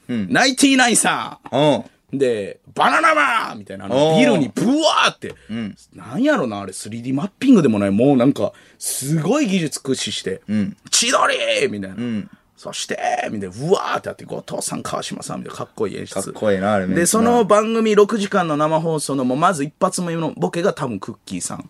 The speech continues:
Speaker 1: はいはいはい。
Speaker 2: この、なんか空に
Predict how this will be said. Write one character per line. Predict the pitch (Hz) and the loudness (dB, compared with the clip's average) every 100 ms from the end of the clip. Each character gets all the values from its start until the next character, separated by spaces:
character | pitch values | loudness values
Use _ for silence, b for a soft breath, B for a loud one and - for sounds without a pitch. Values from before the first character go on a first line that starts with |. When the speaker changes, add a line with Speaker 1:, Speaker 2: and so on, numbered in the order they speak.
| - | -14
Speaker 1:
は | - | -8
い | 87 | -8
は | |
い | 82 | -10
は | |
い。 | 82 101 - | -14 -18 -4
Speaker 2:
こ | 104 | 0
の、 | 101 92 95 - _ _ _ - | 0 -2 -6 -10 _ _ _ -8
な | 101 | -6
ん | |
か | - - | -2 2
空 | 170 262 | 6 6
に | 247 240 175 | 6 2 0